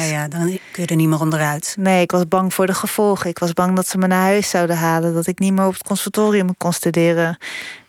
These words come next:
Speaker 2: Ehm, ja, ik was bang dat mijn ouders het niet aankonden. Eh, daar heb ik het mezelf heel moeilijk mee <laughs> gemaakt, want ik had het gewoon moeten zeggen en naar huis moeten gaan.
Speaker 1: Ja.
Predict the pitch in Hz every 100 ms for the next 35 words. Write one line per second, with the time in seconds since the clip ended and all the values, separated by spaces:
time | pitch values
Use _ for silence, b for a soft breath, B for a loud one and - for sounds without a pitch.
0 | - 175 170 170 170 170 175 220 - _
1 | 165 160 - 160 - 180 180 175 170 175
2 | 180 180 175 180 185 180 - 196 208 -
3 | 156 156 156 214 - B B B B B
4 | _ 170 165 160 165 170 170 180 175 180
5 | 185 185 196 214 220 233 226 190 196 -
6 | 190 165 185 - - 170 - 165 170 -
7 | - - 151 160 160 160 170 170 - 165
8 | 170 185 180 - - 170 - - 175 -
9 | _ _ _ _ _ 175 151